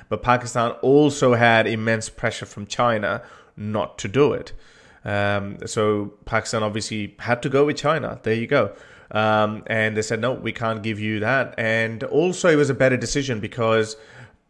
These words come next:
Pakistanis right now are sick of America. They're not, <laughs> they don't know what's waiting, what's waiting for them in China.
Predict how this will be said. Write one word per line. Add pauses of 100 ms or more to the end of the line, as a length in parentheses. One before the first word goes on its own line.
Pakistanis
right
now
are
sick
of
America.
They're
not, (180)
<laughs>
they
don't
know
what's
waiting,
what's
waiting
for
them
in
China.